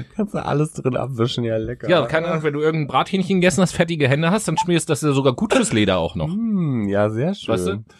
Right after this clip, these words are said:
Speaker 1: Riechst du auch noch zwei Wochen danach später nach Brathähnchen.
Speaker 2: Ja, na
Speaker 1: Ne?
Speaker 2: sicher.
Speaker 1: Warum nicht?
Speaker 2: Und jedes Jahr wieder, wenn ich die Hose anziehe, weil in die Waschmaschine steckst du dir ja eh nicht so eine
Speaker 1: Nee,
Speaker 2: Lederhose.
Speaker 1: warum denn auch? <laughs> Das ist gar nicht nötig, das ist ja so
Speaker 2: Aber, äh,
Speaker 1: robustes
Speaker 2: kommen wir jetzt
Speaker 1: Material.
Speaker 2: vom Karneval auf Oktoberfest. Auf jeden Fall, Karneval ist ja letzten Endes derselbe Bums,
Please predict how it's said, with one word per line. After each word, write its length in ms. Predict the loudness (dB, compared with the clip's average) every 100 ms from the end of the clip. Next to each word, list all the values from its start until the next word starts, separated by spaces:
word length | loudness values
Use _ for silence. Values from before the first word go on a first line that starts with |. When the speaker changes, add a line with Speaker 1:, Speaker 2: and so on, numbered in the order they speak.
| _ -8
Speaker 1:
Riechst 200 | -6 0
du 100 | 4
auch 140 | 4
noch 180 | 4 0
zwei 300 | 0 2 4
Wochen 240 | 2 2
danach 260 | 0 0 -2
später 320 | -4 -2 0
nach 180 | 0 -2
Brathähnchen. 520 | -4 -8 -6 -8 -4
Speaker 2:
Ja, 80 | -2
na 60 | 0
Speaker 1:
Ne? 40 |
Speaker 2:
sicher. 240 | 2 4
Speaker 1:
Warum 140 | 6 6
nicht? 80 | 4
Speaker 2:
Und 60 |
jedes 200 | 4 4
Jahr 160 | 2 2
wieder, 180 | 2 2
wenn 100 | 2
ich 80 |
die 100 | 2
Hose 240 | 2 4 2
anziehe, 320 | 0 -2 0
weil 100 | 0
in 80 | 2
die 80 | 0
Waschmaschine 480 | 0 0 0 0
steckst 300 | 0 -2 -2
du 40 | 0
dir 200 | 2 0
ja 80 | 2
eh 40 |
nicht 140 | 2
so 80 | 2
eine 80 | 0
Speaker 1:
Nee, 120 | 2
Speaker 2:
Lederhose. 180 | 0 2
Speaker 1:
warum 160 | 0 0
denn 180 | -2
auch? 300 | -4 -4 -4 -6
<laughs> 840 | -2 -2 0 0 2 2 2 -2 -8 -8
Das 120 | -6
ist 80 | 0
gar 120 | 0
nicht 120 | 2
nötig, 280 | 0 0 -2
das 140 | -6 -4
ist 40 |
ja 60 | 0
so 60 |
Speaker 2:
Aber, 100 | 2
äh, 40 | 4
Speaker 1:
robustes 380 | 2 0 -2
Speaker 2:
kommen 180 | -2 0
wir 60 | 0
jetzt 100 | 2
Speaker 1:
Material. 80 | 2
Speaker 2:
vom 60 |
Karneval 380 | 2 2 2 2
auf 200 | 0 -2
Oktoberfest. 640 | -6 -2 0 0 0 -4
Auf 120 | -6 -4
jeden 100 | -2
Fall, 140 | -2
Karneval 340 | 0 2 2 4
ist 80 |
ja 100 | 2
letzten 320 | 2 0 -2 -2
Endes 180 | -2
derselbe 420 | -2 2 6 8 6
Bums, 440 | 6 6 4 0